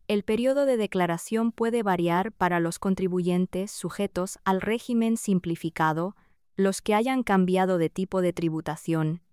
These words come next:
y los que tengan antecedentes de suspensión o cese de actividad. Paso dos. Recopilación de datos de facturación. Reúna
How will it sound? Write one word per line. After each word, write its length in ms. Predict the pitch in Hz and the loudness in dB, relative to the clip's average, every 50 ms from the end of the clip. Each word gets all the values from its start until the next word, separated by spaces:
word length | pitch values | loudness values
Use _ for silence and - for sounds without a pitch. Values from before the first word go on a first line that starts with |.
| _ - | _ -2
y 120 | 202 196 | 0 0
los 180 | 190 185 - - | 0 0 -2 -2
que 120 | - 185 | -4 -4
tengan 360 | - - 190 196 202 208 202 | 0 2 2 4 4 4 4
antecedentes 800 | 196 190 185 - 180 - - 180 175 185 196 208 208 - 226 220 202 | 4 4 2 0 -4 -4 -2 -2 0 2 2 2 0 0 -4 -4 -2
de 120 | 196 180 | -2 -4
suspensión 840 | - - 185 - - - 180 170 170 - - 190 190 190 196 208 - - | -4 -4 -8 -8 -4 -2 0 0 0 0 -2 0 2 2 2 0 0 -2
o 100 | - 180 | -6 -8
cese 420 | 175 - - 185 185 - - 190 175 | -6 -4 -4 -4 -4 -2 -4 -4 -2
de 120 | 170 160 | -2 -2
actividad. 580 | 160 - - 165 156 147 151 151 151 143 143 - - _ _ _ _ _ _ _ _ _ _ _ _ _ _ _ _ _ _ _ _ _ _ _ _ _ _ _ _ - | -4 -4 -4 -4 -2 -2 0 0 2 0 0 -2 -8 _ _ _ _ _ _ _ _ _ _ _ _ _ _ _ _ _ _ _ _ _ _ _ _ _ _ _ _ 2
Paso 340 | 233 240 254 - - 302 | 4 4 4 2 -2 0
dos. 460 | 240 185 165 156 156 - - - - _ _ _ _ _ _ - | 2 2 0 0 0 -4 -8 -14 -18 _ _ _ _ _ _ -6
Recopilación 760 | - 214 208 196 - 196 180 - 190 185 180 - - 208 208 208 | -2 -2 0 0 0 -2 0 2 2 2 0 0 2 2 2 4
de 140 | 196 180 | 2 4
datos 360 | 175 175 180 - - 190 180 180 | 4 4 2 2 0 -4 -2 -2
de 80 | 175 | -2
facturación. 720 | 165 - 170 - - 185 175 165 160 - - 185 180 180 175 | 0 -2 -4 -4 -2 -2 -2 -2 -2 -2 0 0 2 2 2
Reúna 640 | - 170 170 175 185 185 175 170 180 208 - | 2 2 4 4 4 4 4 2 0 -4 -8